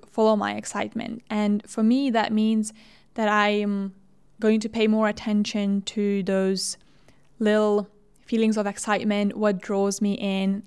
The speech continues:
And that's why I'm doing this podcast, because I felt excited about it.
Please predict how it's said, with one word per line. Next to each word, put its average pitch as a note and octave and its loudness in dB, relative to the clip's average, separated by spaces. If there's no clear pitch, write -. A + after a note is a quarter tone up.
And G#3+ -2
that's - 0
why F4+ 6
I'm D#4+ 4
doing C#4 4
this A#3 0
podcast, G#3 0
because G#3+ -4
I G#3 -6
felt G#3+ -2
excited - -4
about - -4
it. - -12